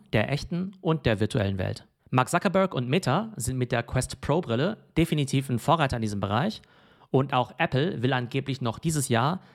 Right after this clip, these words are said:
seine eigene Mixed Reality Brille vorstellen. Allerdings stehen diese Technologien noch sehr am Anfang, denn die Brillen sind noch sehr groß, sehr schwer und ziemlich teuer und aktuell gibt es leider nur ganz wenige richtig gute Anwendungen.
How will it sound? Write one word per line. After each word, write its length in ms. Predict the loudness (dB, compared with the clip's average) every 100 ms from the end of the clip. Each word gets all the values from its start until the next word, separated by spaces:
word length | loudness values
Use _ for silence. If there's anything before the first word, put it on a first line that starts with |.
| _
seine 340 | -2 0 2
eigene 380 | 0 0 0 0
Mixed 320 | 0 -2 -2
Reality 320 | 0 0 -2 -4
Brille 220 | -2 -2
vorstellen. 540 | -2 -4 -2 -4 -8 _ _ _ 0
Allerdings 520 | 2 4 2 -4 -8
stehen 200 | -2 -2
diese 160 | -2 0
Technologien 580 | 0 2 2 0 0
noch 140 | -2 0
sehr 140 | 0
am 100 | 0
Anfang, 500 | -2 -2 -2 -2 -4 -10 -20 -20 _ _ 0
denn 200 | 2 2
die 80 | -4
Brillen 260 | -2 -2
sind 160 | 0 -2
noch 160 | -4 -4
sehr 240 | -2 -2
groß, 540 | 2 2 2 -2 -12 -12
sehr 160 | -2 -2
schwer 400 | 0 0 0 0 -6 -2
und 240 | -2 0
ziemlich 240 | 0 -2
teuer 360 | 0 0 0 -2 _ _ _ -14 -2
und 160 | 0 0
aktuell 520 | 0 0 2 2 0
gibt 200 | -4 -4
es 100 | -2
leider 200 | 0 0
nur 280 | 0 0 0
ganz 380 | -2 -2 -2
wenige 480 | 0 0 2 0 0 -6 -6
richtig 420 | -2 -2 -2 -4
gute 300 | -4 0 0
Anwendungen. 520 | 0 0 -2 -6 -10